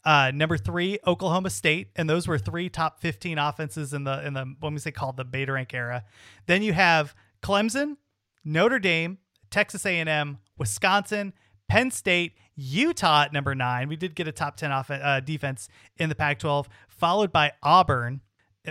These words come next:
I mean, before we talk about Utah and compare them to Georgia, which is kind of unfair to everyone, but we're gonna do it anyway, just <laughs> because, you know, like, you gotta compare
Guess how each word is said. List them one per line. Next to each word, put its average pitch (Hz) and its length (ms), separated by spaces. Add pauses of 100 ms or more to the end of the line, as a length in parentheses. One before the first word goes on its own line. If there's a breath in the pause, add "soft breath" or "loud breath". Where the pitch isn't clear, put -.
(240)
I 196 120
mean, 202 120
before 220 280
we 240 120
talk 208 220
about 180 180
Utah 175 320
and 151 80
compare 160 320
them 156 140
to 139 80
Georgia, 135 420
which 131 260
is 139 260
kind 277 180
of 294 60
unfair 175 340
to 143 80
everyone, 185 380
but 160 200
we're 160 120
gonna 175 160
do 170 160
it 143 60
anyway, 151 360
just 180 200
<laughs> 175 60
because, 165 400
you 165 80
know, 143 200
like, 180 240
you 175 60
gotta 175 260
compare 170 460